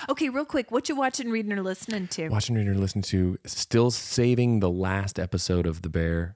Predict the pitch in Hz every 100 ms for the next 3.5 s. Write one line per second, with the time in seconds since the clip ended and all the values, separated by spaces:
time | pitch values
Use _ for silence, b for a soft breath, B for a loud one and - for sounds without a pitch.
0 | - 92 82 95 95 85 90 90 90 90
1 | 90 95 87 - 85 87 76 85 90 82
2 | 82 - 92 - 90 - 92 87 90 85
3 | 85 156 196 - 269